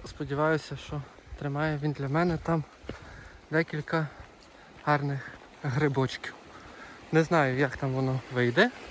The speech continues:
але дуже сподіваюся,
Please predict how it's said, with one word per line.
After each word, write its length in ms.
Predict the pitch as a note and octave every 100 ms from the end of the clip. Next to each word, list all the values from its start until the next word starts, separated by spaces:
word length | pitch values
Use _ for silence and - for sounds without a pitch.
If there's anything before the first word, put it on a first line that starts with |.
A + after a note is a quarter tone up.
| - - - - - - - -
але 400 | C3+ C3+ F3 G#3 G3 - - - - - - - - - - -
дуже 360 | C#3+ E3 C#3 C3+
сподіваюся, 840 | - C#3 C3+ D#3+ F3 E3 F3